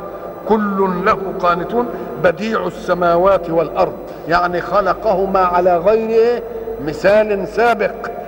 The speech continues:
مفيش أورنيك. مم، أيوة. وال-، وال-، والخلق علشان تعرفوا عظمة الخالق. حين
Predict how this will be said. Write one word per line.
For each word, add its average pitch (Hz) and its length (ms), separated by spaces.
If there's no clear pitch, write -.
مفيش 165 320
أورنيك. 208 760
مم، 156 140
أيوة. 131 120
وال-، 170 280
وال-، 175 280
والخلق 277 760
علشان 165 400
تعرفوا 185 420
عظمة 202 460
الخالق. 196 500
حين 277 300